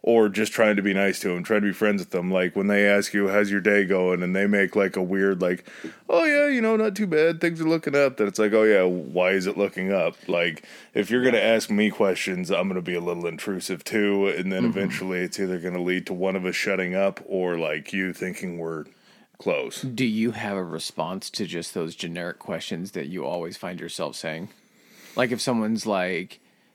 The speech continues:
Speaker 2: "Hey, you know, how's it been going?"
Speaker 1: Oh, it, it's, I'm always generic. Like, there's no, I'm not looking, I barely look to share, like, good information with
Speaker 2: Mm-hmm.
Speaker 1: friends and family.
Speaker 2: I mean,
Speaker 1: I'm
Speaker 2: like,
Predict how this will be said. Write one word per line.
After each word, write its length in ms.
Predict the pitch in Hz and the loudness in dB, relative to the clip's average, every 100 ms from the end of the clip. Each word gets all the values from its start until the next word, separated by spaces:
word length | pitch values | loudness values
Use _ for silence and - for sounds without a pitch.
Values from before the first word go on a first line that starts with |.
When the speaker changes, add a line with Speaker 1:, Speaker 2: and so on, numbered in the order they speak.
| _ | _
Speaker 2:
"Hey, 140 | 120 | 0
you 140 | 110 98 | 2 0
know, 80 | |
how's 200 | 95 98 | -2 -4
it 60 | 90 | -4
been 160 | 92 92 | -6 -4
going?" 380 | 95 90 110 - _ _ - - _ _ _ _ _ _ _ _ | -4 -4 -4 -8 _ _ -20 -20 _ _ _ _ _ _ _ _
Speaker 1:
Oh, 300 | 127 107 90 82 | 4 4 4 0
it, 260 | 95 98 - - | -2 -2 -2 -2
it's, 360 | 113 110 - - 127 - | -2 -2 -4 -4 -4 0
I'm 200 | 135 143 | 4 6
always 300 | 117 110 98 | 6 4 2
generic. 580 | 78 90 90 78 76 76 | -4 -4 -2 -2 -2 -2
Like, 180 | 95 92 | -4 0
there's 240 | 107 101 | 0 2
no, 200 | 104 98 98 | 2 4 4
I'm 140 | 135 | 4
not 200 | 160 123 | 4 4
looking, 540 | 123 117 120 110 - - | 2 2 2 0 -2 -4
I 100 | 214 | -2
barely 440 | 208 165 127 107 98 | 0 0 0 -4 -4
look 220 | 127 127 | -2 -2
to 80 | 117 | -4
share, 280 | 104 120 113 | -2 0 2
like, 160 | 104 82 | 0 0
good 140 | 107 | 0
information 640 | 113 104 101 101 104 101 120 | 0 0 0 0 0 0 0
with 100 | 110 | 0
Speaker 2:
Mm-hmm. 240 | 104 90 | -2 -2
Speaker 1:
friends 260 | 117 113 92 | 2 2 0
and 140 | - | -2
family. 320 | 117 101 127 | 0 2 4
Speaker 2:
I 40 | 185 | 6
mean, 120 | 196 | 6
Speaker 1:
I'm 80 | |
Speaker 2:
like, 120 | 156 | 6